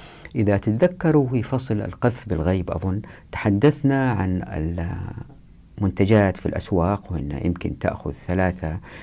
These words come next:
صفات، ألا وهي الحاجيات والكماليات والضروريات. وقلنا إنه المجتمع المسلم عندما يطبق الشريعة تزداد في الضروريات على حساب الكماليات، وإنه المجتمع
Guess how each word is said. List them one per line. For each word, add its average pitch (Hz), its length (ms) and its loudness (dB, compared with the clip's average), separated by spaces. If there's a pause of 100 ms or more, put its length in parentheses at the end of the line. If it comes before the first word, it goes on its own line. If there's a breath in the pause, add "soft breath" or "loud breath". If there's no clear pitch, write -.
(220 loud breath)
صفات، 107 640 0
ألا 87 260 -2
وهي 90 460 -4 (680 soft breath)
الحاجيات 90 920 -2
والكماليات 90 840 -4
والضروريات. 90 840 -2 (440)
وقلنا 104 560 2
إنه 92 380 -2
المجتمع 82 520 -4
المسلم 98 500 -2
عندما 80 440 -6
يطبق 98 380 -2
الشريعة 107 520 0 (400 loud breath)
تزداد 107 640 4
في - 280 -4
الضروريات 90 840 -2
على 73 140 -8
حساب - 400 -8
الكماليات، 98 720 0 (420 loud breath)
وإنه 127 300 8
المجتمع 90 600 2